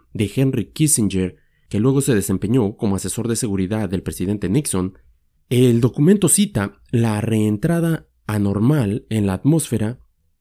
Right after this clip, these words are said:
como la razón por la cual el cohete habría aterrizado en el desierto de Mapimí, en una área escasamente poblada en la esquina noreste del estado de Durango. Entonces, esta parte es real,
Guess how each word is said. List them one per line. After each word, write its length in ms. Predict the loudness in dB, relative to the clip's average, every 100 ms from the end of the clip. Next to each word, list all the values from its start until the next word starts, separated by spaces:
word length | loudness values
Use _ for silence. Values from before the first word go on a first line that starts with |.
| _
como 600 | -18 -4 -2 0 2 0
la 140 | 0
razón 680 | -2 -4 -2 0 0 -2 -6 -6
por 140 | -4
la 140 | -4
cual 220 | -2 -4 -2
el 140 | -4
cohete 400 | -2 -2 0 -2
habría 260 | -2 -2 -2
aterrizado 480 | -2 -4 -4 -2
en 60 | 0
el 100 | 0
desierto 460 | -2 -4 -6 -4 -4
de 60 |
Mapimí, 500 | -4 -2 0 0 0 _ -20 _
en 180 | -8 -2
una 300 | 2 2 0
área 260 | 0 -2 -2
escasamente 680 | -6 -6 -4 -4 -2 -2 -2
poblada 560 | -4 0 2 0 -2 -6 _ -4
en 100 | -2
la 60 |
esquina 360 | -2 -2 -2 0
noreste 680 | 0 0 -2 -2 -4 -6 _
del 580 | -2 0 2 0 -2 -8 _
estado 440 | -8 -4 -4 -4
de 100 | -4
Durango. 500 | -4 -6 -6 -8 -12 _ _ _ _ _ _ _ _ _
Entonces, 560 | -4 0 0 0 -4 0
esta 320 | 0 2 0
parte 400 | 0 0 -2 -2
es 120 | -2
real, 440 | 0 -2 -2 -6